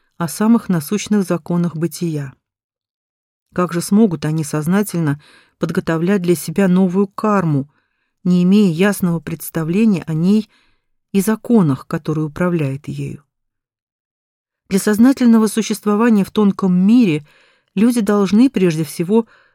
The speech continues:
осознать значение и мощь мысли не только на физическом плане, именно в мире тонком, где всё творится, всё движется только мыслью.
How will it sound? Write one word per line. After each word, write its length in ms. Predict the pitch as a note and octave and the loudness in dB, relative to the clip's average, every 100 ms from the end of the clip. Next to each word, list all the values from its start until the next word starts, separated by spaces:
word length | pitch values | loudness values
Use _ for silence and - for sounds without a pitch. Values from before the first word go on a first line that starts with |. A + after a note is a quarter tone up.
| _ | _
осознать 600 | F3+ E3 F3 E3+ G#3+ A3+ - | -6 -2 0 2 0 0 -4
значение 720 | F#3 F3 D#3 - G3+ A#3 A3 | -2 -2 -4 -2 2 4 2
и 120 | - | -2
мощь 360 | E3 F3 G3 - | -4 -2 -2 -4
мысли 640 | E3 F3 A3+ - D#3 C3 _ _ _ _ _ | -2 2 2 0 -6 -8 _ _ _ _ _
не 140 | F#3 E3 | -4 -2
только 320 | F#3+ G#3+ C#4+ | 0 0 2
на 100 | B3 | 2
физическом 640 | G#3+ F#3 E3 - - D#3+ | 2 -2 -4 -8 -6 -6
плане, 500 | F3 E3+ D3+ C3+ - _ _ _ _ _ - | -4 -2 -2 -2 -6 _ _ _ _ _ -2
именно 340 | F#3 F3+ E3+ | 2 4 2
в 60 | E3 | 2
мире 220 | F3+ F3+ | 2 2
тонком, 640 | F3+ G3+ F3 D3 - C#3+ - _ _ _ | 0 0 0 0 -4 -8 -10 _ _ _
где 240 | D#3+ D3+ E3+ | -4 -2 -2
всё 180 | - F3 | -2 -6
творится, 760 | E3 F3+ G3 A3 - B2+ C3 _ _ _ _ | -2 0 0 -2 -4 -12 -14 _ _ _ _
всё 200 | - G3 | -2 0
движется 460 | E3 E3+ D#3+ - | 0 -2 -4 -8
только 360 | E3 E3+ - E3+ | -6 -6 -4 -2
мыслью. 640 | F#3 G3+ F#3 - D3 D3 | 2 2 0 -6 -14 -16